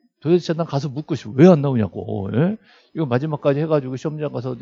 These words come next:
그대로 적용되는데 왜 안 나오냐 그러면 이제, 예, 대부분 대답이 이래요. "나만의 시간이 필요하대." <laughs> 뭐, 무슨 나만의 시간에 뭐 하는지는 진짜 모르겠어요.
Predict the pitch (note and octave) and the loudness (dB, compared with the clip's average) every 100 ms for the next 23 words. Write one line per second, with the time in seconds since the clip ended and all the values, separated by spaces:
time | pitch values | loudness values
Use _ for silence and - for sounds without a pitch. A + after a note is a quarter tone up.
0 | - F#3+ G#3 F3 D#3 C#3+ B2+ A#2+ A2+ C#3 | -8 2 2 4 0 -2 -4 -4 2 0
1 | C3 A#2+ B2+ G2+ A2+ - - - _ _ | 2 -2 -4 -8 -12 -14 -16 -20 _ _
2 | _ _ G#2+ G#2+ G#2 F2+ C3 C3+ D#3+ D3+ | _ _ -12 -10 -10 -4 0 0 0 -2
3 | B2+ C3+ C3+ B2+ C3+ G2+ - - - G#2+ | 0 2 2 0 -2 -6 -8 -16 -6 -2
4 | C3+ C#3+ C3 - C3 A2+ D3+ C#3+ A#2 A2 | 0 0 -2 -4 -6 -4 -4 -6 -12 -20
5 | _ - - _ - - - - - _ | _ -20 -20 _ -2 -2 -4 -20 -20 _
6 | - G#3+ C#3+ D3 A#3+ E3 - C#3+ A3 G#3 | -6 -4 -4 -2 -2 -2 -2 2 2 2
7 | F#3+ G3+ F#3 F3+ E3+ A2+ F3 A3 G3 E3 | 2 0 -2 -4 -4 0 0 0 -4 -4
8 | B2+ A#2 C#3 G#2 B2 A#2+ - G2 | -6 -4 -6 -4 -6 -6 -10 -18